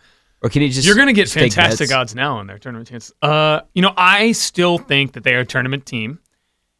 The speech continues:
Speaker 2: Uh, I don't, William and Mary is not a bad team. And, yeah,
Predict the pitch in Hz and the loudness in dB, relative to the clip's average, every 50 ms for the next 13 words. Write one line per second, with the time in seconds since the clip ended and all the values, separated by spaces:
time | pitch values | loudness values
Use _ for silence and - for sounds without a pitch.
0 | _ _ _ - 127 123 123 127 135 135 131 127 135 135 - _ _ _ _ - | _ _ _ -4 -2 0 2 2 2 2 2 2 0 0 -4 _ _ _ _ 0
1 | 143 139 131 135 143 - - _ - 143 143 185 233 269 277 269 254 220 202 196 | 0 2 2 0 -2 -4 -8 _ -10 -4 0 2 2 2 2 0 0 2 2 2
2 | 196 190 156 151 139 143 165 156 131 123 127 135 131 - 123 113 113 123 143 - | 0 0 0 0 0 0 0 0 0 0 0 0 -2 -6 -8 -8 -8 -10 -12 -16
3 | _ _ _ _ _ _ _ _ - 135 131 131 135 139 135 127 127 127 131 - | _ _ _ _ _ _ _ _ -2 0 2 2 2 2 2 0 -2 -4 -8 -12
4 | _ 117 117 131 135 147 151 151 147 147 147 143 | _ _ -6 -2 0 0 2 2 2 2 0 -2